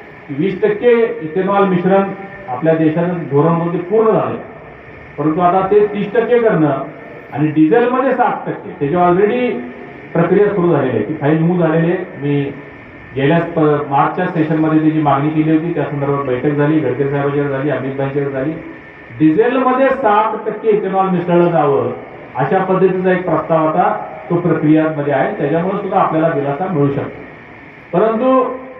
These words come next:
पॉलिसीबाबत तुम्ही जे सांगितलं, या दोन तीन धोरणं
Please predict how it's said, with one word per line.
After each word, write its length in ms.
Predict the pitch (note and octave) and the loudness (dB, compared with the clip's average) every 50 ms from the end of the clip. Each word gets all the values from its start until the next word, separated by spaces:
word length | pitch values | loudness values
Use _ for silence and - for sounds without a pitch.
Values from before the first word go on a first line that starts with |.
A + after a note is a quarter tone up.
| - - - - - | -18 -16 -16 -12 -4
पॉलिसीबाबत 680 | C#3+ D3 D#3+ F3+ F#3 F3+ A3 A3 G3+ G3 F#3+ G#3 G#3 - | 0 0 2 2 2 2 2 0 0 2 0 0 0 0
तुम्ही 180 | F#3+ F#3 G3 F#3+ | -2 -2 0 0
जे 100 | G3+ G3 | 0 0
सांगितलं, 580 | - D#3+ D#3+ D#3+ E3 F3 F3 F#3 F#3+ G3 F#3+ F3 | 2 2 0 2 2 0 0 0 0 0 0 2
या 240 | E3 E3 E3 E3+ E3+ - - - - - - | 2 2 2 2 0 -2 -8 -12 -16 -12 -10
दोन 180 | C3 C3+ C3+ | -8 -8 -6
तीन 200 | - D#3 D#3+ E3 | -2 0 0 0
धोरणं 420 | D#3 C#3 C#3 C#3+ D#3 E3 - - | 2 0 0 2 2 2 2 0